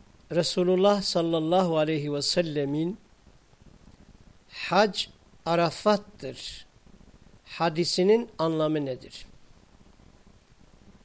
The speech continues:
"Hac Arafat'tır" hadisinin anlamı nedir? Cevap,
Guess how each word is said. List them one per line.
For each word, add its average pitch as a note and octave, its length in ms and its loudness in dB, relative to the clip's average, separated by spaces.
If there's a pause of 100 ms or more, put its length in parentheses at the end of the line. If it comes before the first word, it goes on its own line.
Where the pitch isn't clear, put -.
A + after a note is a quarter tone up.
(560)
"Hac D#3+ 400 -8
Arafat'tır" D#3 840 -6 (680)
hadisinin D3+ 680 -6 (100)
anlamı E3 400 -2
nedir? - 400 -10 (1300)
Cevap, F3+ 540 2